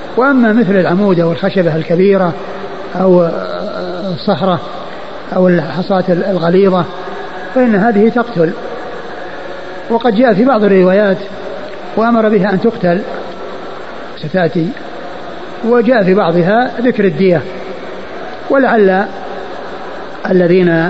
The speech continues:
لهم الحق ما طالبوا بالقتل، وإنما رضوا بالدية فجاء بيانها، فق-، فجاء بيانها. أو أنه، آه، يعني، أو أنه يعني يكون شبه عمد، ولهذا جاء في بعض الروايات أنه،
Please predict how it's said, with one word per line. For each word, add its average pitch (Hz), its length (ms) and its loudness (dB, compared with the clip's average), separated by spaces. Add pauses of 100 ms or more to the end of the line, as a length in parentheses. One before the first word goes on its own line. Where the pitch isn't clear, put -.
لهم 185 280 2
الحق 208 320 2
ما 240 180 4
طالبوا 165 420 2 (560)
بالقتل، 196 460 2
وإنما 220 400 4
رضوا 196 220 4
بالدية 175 400 4 (560)
فجاء 214 320 2
بيانها، 175 580 2 (720)
فق-، 208 280 0 (680)
فجاء 190 300 2
بيانها. 160 540 2 (720)
أو 262 180 2
أنه، 220 440 4
آه، 190 680 2
يعني، 180 400 2 (580)
أو 254 120 4
أنه 226 260 4
يعني 190 240 2
يكون 185 260 2
شبه 196 240 2
عمد، 190 240 0 (840)
ولهذا 185 340 4
جاء 170 200 2
في 175 100 2
بعض 170 180 2
الروايات 180 520 2
أنه، 190 420 4